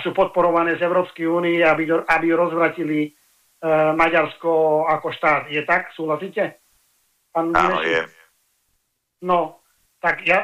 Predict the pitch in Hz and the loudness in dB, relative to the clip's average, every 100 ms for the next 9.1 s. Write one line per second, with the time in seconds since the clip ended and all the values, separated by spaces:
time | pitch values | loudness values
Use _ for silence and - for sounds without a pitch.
0 | 185 185 180 185 175 202 190 190 196 208 | 0 0 2 0 0 0 -2 -4 -2 -2
1 | 202 147 180 175 170 214 208 196 185 170 | -2 -6 -8 -8 -8 -8 -6 -4 -2 2
2 | 175 180 175 175 190 160 185 190 190 180 | 2 4 2 0 0 0 -2 0 0 0
3 | 175 196 202 175 156 147 143 - _ _ | 0 2 2 0 0 -2 -8 -16 _ _
4 | 170 175 175 185 180 185 180 196 196 175 | -6 -4 0 0 0 -2 -4 -2 -2 -2
5 | - 196 196 190 170 165 170 165 127 190 | 0 0 0 -2 -4 -2 0 0 0 2
6 | 196 190 196 180 170 160 160 175 208 - | 2 0 -2 0 0 0 -4 -2 -2 -4
7 | _ _ - 175 170 175 160 175 185 196 | _ _ 0 0 4 2 2 -2 -4 -6
8 | - 170 165 160 165 185 196 190 _ _ | -8 -2 -2 -2 -6 -6 -6 -10 _ _
9 | - | -2